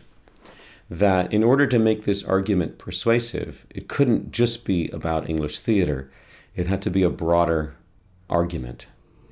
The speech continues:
If we're gonna talk about how works of art and intellect change politics, not directly, but by changing the conditions of politics,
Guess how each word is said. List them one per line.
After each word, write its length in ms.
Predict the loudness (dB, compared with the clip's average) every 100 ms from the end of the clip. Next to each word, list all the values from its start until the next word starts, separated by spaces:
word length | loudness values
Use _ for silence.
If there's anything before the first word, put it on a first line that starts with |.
| -20 _ _
If 80 | -2
we're 100 | 2
gonna 140 | 2
talk 280 | 0 -2 -2
about 280 | -2 -2 -2
how 560 | -4 0 2 2 -2 -8
works 340 | -2 0 0 -2
of 100 | 0
art 180 | 2 2
and 80 |
intellect 540 | 2 2 0 0 -4 -12
change 760 | -4 2 4 4 2 -2 -6 _ _ _ _ _ _
politics, 540 | -6 0 0 0 -2 -2
not 160 | -2
directly, 360 | 0 0 0 -2
but 180 | -2 -2
by 100 | -4
changing 320 | 0 -2 -2
the 60 | -4
conditions 500 | -2 -2 0 -2 -4
of 120 | -6
politics, 640 | -4 -4 -8 -12 -12 -16